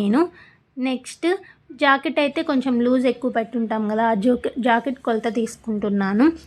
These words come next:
చెస్ట్ లూజ్ వచ్చేసి ఫిఫ్టీన్ ఇంచెస్, ఫిఫ్టీన్. నెక్స్ట్ నడుం లూజ్, నడుము చెస్ట్ కన్నా తక్కువ ఉంటుంది కదా, అది వచ్చేసి ఫోర్టీన్ ఇంచెస్ తీసుకుంటున్నాను, ఫోర్టీన్ రాసుకున్నాను. నెక్స్ట్ ఈ పాయింట్, ఆ పాయింట్ షోల్డర్ లూజ్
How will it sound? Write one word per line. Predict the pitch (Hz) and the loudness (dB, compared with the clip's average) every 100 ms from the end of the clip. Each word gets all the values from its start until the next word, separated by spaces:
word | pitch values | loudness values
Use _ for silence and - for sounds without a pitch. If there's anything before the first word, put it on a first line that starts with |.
| - | -4
చెస్ట్ | 285 262 - | 0 0 0
లూజ్ | 285 269 247 | 0 0 0
వచ్చేసి | 233 233 226 285 277 | -2 -6 -4 -6 -4
ఫిఫ్టీన్ | 240 233 240 220 | -4 0 0 0
ఇంచెస్, | 214 226 220 - 226 349 - - _ _ _ _ _ 277 | 0 0 -2 0 0 0 -2 -20 _ _ _ _ _ -8
ఫిఫ్టీన్. | 254 - 262 220 220 339 - _ _ _ _ - | -8 -4 -4 -2 0 -2 -4 _ _ _ _ -4
నెక్స్ట్ | 269 214 - 349 349 294 254 | -4 -4 -4 -4 -4 0 4
నడుం | 247 302 302 | 6 6 6
లూజ్, | 254 240 233 226 | 6 4 2 2
నడుము | 240 262 285 302 | 4 4 2 2
చెస్ట్ | 277 254 - | 0 0 0
కన్నా | 269 277 302 | 2 2 2
తక్కువ | 254 - 262 | -2 0 2
ఉంటుంది | 247 220 208 220 | 2 2 -2 -2
కదా, | 208 320 359 247 | 0 -2 2 2
అది | 226 | 4
వచ్చేసి | 214 294 294 - | 2 0 0 2
ఫోర్టీన్ | 226 226 220 | 2 4 2
ఇంచెస్ | 214 277 277 254 | 2 2 0 0
తీసుకుంటున్నాను, | 226 220 226 214 202 190 190 214 285 | -2 -2 -2 0 0 -2 -2 -4 -4
ఫోర్టీన్ | - 208 202 208 | -4 -4 -2 -2
రాసుకున్నాను. | 190 196 - 240 196 190 269 - - | -2 -2 -2 0 0 -2 -6 -8 0
నెక్స్ట్ | 233 214 - - 254 | 0 0 -8 -4 2
ఈ | 262 262 | 2 6
పాయింట్, | 226 202 214 285 - 233 | 4 4 2 -2 0 2
ఆ | 233 233 | 2 2
పాయింట్ | 208 196 196 214 330 427 - - - - | 0 0 -4 2 4 2 -2 -20 -18 2
షోల్డర్ | 302 269 277 285 233 | 6 8 8 6 6
లూజ్ | 233 240 | 6 6